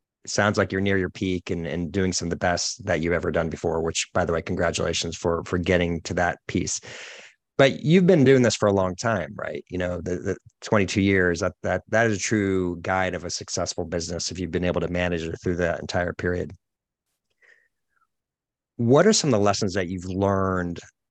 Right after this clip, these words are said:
to help make sure that your business is gonna stay successful over that period of time? You know, what, what are the things that you wish you,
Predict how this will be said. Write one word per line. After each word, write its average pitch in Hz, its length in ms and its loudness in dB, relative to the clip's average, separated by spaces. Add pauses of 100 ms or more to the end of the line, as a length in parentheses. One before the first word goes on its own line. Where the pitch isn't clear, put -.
(1300)
to - 60 -6
help 104 220 2
make 101 180 2
sure 98 300 2
that 87 140 0
your 82 100 -6
business 87 480 -4
is 80 120 -6
gonna 87 280 -4
stay 85 720 -2
successful - 720 -4
over 82 160 0
that 82 220 -4
period 80 240 -8
of 82 40 -8
time? 80 320 -8
You 98 80 -4
know, 95 100 4
what, 110 140 6
what 143 160 8
are 185 40 10
the 160 100 6
things 135 200 2
that 120 120 4
you 107 140 4
wish 113 320 2
you, 101 200 0